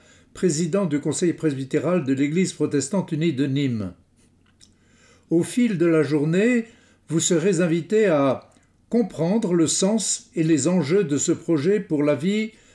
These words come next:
de notre Église, à découvrir les espaces et les usages futurs du carré protestant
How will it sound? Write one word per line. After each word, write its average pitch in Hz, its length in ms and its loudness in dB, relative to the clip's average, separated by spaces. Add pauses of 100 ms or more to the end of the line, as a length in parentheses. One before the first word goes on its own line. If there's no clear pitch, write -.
(140)
de 139 80 -2
notre 175 260 -2
Église, 117 540 -2 (1400)
à 131 80 -6
découvrir 208 800 0
les 147 220 2
espaces 196 520 0
et 160 80 0
les 143 240 0
usages 165 520 0
futurs 180 600 -2
du 131 160 -2
carré 170 320 0
protestant 180 720 -4